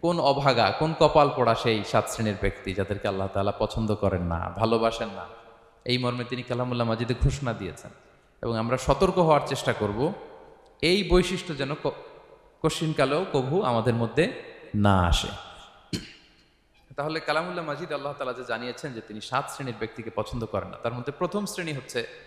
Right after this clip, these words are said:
সীমা লঙ্ঘনকারী। আরবিতে বলে আল মু'তাদুন।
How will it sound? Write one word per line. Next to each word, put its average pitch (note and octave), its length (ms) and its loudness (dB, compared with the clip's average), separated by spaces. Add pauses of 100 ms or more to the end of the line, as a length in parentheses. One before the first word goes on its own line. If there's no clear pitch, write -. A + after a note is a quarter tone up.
(480)
সীমা F3+ 340 0
লঙ্ঘনকারী। D#3 640 -2 (4000)
আরবিতে C#3 380 -2
বলে C#3 200 0
আল C3 160 0
মু'তাদুন। C3 680 -2